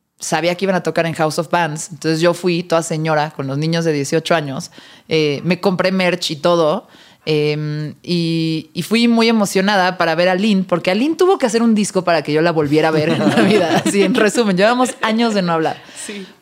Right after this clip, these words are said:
Speaker 1: Eh, iba toda emocionada y compré mi merch y así, y estaba esperando, y de repente, "No, es que tengo covid, no estoy ahí".
Speaker 2: No salí.
Speaker 1: Y,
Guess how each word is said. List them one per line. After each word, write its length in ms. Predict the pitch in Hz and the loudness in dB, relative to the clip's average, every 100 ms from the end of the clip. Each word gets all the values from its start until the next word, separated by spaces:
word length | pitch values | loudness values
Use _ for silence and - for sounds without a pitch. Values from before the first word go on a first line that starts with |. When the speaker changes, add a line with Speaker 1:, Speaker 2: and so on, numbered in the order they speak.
| _ | _
Speaker 1:
Eh, 320 | 202 190 185 196 | -2 0 0 0
iba 240 | 196 196 | 0 0
toda 120 | 196 208 | 2 0
emocionada 560 | 180 - 156 160 170 | 0 -2 -2 0 0
y 60 | 175 | -2
compré 320 | 170 147 160 | -4 -4 -2
mi 100 | 170 | -2
merch 380 | 170 165 165 - | -2 -2 -6 -6
y 40 | |
así, 220 | 147 - 170 | -6 -6 -4
y 80 | 160 | -4
estaba 260 | - 165 | 0 0
esperando, 520 | 170 160 151 156 160 | 0 -2 -2 0 0
y 60 | 165 | 0
de 100 | 151 | 0
repente, 480 | 147 147 170 170 180 | -4 -4 -4 -4 -2
"No, 480 | 202 247 247 247 233 | 0 2 2 0 -2
es 100 | - | -6
que 120 | 214 | -6
tengo 240 | 233 226 | -4 -2
covid, 360 | 208 185 208 196 | -2 -2 -2 -2
no 120 | 196 | -4
estoy 300 | 202 214 208 | -2 -2 0
ahí". 360 | 156 170 180 175 | 0 0 -2 -4
Speaker 2:
No 160 | 196 185 | -10 -12
salí. 460 | - 170 160 160 165 | -10 -10 -8 -10 -4
Speaker 1:
Y, 300 | 196 - | -4 -4